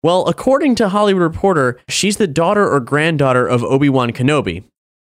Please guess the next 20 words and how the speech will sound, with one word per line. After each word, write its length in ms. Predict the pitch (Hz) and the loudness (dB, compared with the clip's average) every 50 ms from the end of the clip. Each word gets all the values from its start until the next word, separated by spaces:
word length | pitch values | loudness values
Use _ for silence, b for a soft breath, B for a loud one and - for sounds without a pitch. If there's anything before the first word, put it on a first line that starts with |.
| _ _ - | _ _ -6
Except 400 | 151 143 - 180 160 147 - - | -6 -4 -2 -2 -2 -4 -2 -2
that, 200 | 147 135 127 - - | -2 -2 -2 -4 -6
as 100 | - - | -10 -4
far 140 | - 113 113 | -2 -2 0
as 80 | 123 | 0
I'm 160 | 190 226 247 | 0 -2 0
concerned, 460 | 208 185 151 139 160 147 147 143 139 123 | -2 -2 -2 0 0 0 0 0 0 0
that 140 | 143 147 | -2 -2
doesn't 240 | 123 151 127 143 135 | -2 -2 -2 0 0
make 240 | 123 117 117 - - - | 0 0 -2 -2 -4 -4
any 160 | 123 117 113 | -4 -2 -2
sense. 340 | - - 135 110 92 - - | -2 -2 -2 -4 -4 -4 -8
So 220 | - - - 120 | -8 -6 -4 -2
I 80 | 113 117 | -2 -2
think 140 | 151 143 139 | -2 -2 -4
we 60 | 127 | -2
can 140 | - 127 113 | -4 -4 -2
scratch 440 | - - - - 127 123 - - | -4 -4 -4 -4 -4 -4 -4 -6
that 220 | - 113 113 110 101 | -4 -2 0 0 0
off. 320 | 90 87 92 - - - | -2 -4 -6 -12 -14 -18